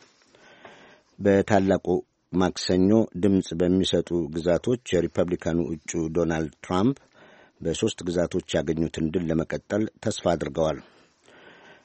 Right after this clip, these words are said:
በዚህ የሪፐብሊካኑ ምርጫ የትራምፕ ማሸነፍ ብቻ ሳይሆን የቴክሳሱ ሴናተር ቴድ ክሩዝ በምን ያህል ልዩነት ይከተላሉ፣ የፍሎሪዳው ሴናተር ማርኮ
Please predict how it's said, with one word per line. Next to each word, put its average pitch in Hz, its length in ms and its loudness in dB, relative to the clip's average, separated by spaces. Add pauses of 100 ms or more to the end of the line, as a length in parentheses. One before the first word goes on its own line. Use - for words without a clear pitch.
(120)
በዚህ 101 260 2
የሪፐብሊካኑ 92 680 2
ምርጫ 80 280 -2 (300)
የትራምፕ 87 520 -2
ማሸነፍ 82 560 -2
ብቻ - 300 -6
ሳይሆን 101 360 0 (640)
የቴክሳሱ 101 540 -2
ሴናተር 95 520 0 (200)
ቴድ 92 280 -2
ክሩዝ 101 360 -2 (260)
በምን 92 360 2
ያህል 87 380 0
ልዩነት 85 460 0
ይከተላሉ፣ 87 760 -2 (720)
የፍሎሪዳው 85 640 0
ሴናተር 82 520 -2 (100)
ማርኮ 82 340 -2